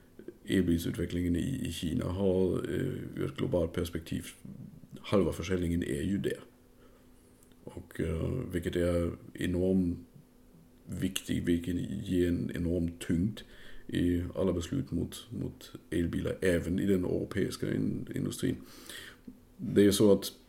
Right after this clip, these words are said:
eh, dessa elbilsplaner som de europeiska tillverkarna har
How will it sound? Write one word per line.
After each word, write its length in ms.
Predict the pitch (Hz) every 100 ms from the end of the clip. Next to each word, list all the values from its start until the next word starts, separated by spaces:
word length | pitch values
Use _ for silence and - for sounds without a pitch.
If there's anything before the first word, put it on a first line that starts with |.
| - - - - - - - - -
eh, 260 | 95 90 87 - - - - - - - - - - - 131
dessa 600 | 101 98 107 101 95 95 - - - - - - - - - - - - - -
elbilsplaner 2500 | 113 120 95 90 85 - - - - - - - - - - - - - - - - - 104 69 57 113 - - -
som 380 | - 98 98 95
de 340 | 95 92 90
europeiska 520 | 73 90 87 95 -
tillverkarna 540 | - 101 85 - - 82
har 340 | 90 85 85